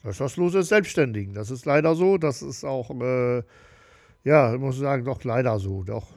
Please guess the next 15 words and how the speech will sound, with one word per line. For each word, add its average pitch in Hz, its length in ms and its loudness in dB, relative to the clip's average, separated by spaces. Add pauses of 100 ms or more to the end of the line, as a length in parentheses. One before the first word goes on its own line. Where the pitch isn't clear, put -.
da 107 220 -8
ist 107 220 -12
also, 107 480 -10 (120)
ja, 131 240 -4
ich - 220 -10
könnte 196 260 4
es - 80 0
natürlich 190 420 -2
auch 175 100 2
komplett 180 400 0
alles 170 220 0
an, 165 180 -4
äh, 160 760 -4
Steuerbüro 180 600 -2
abgeben. 190 500 -4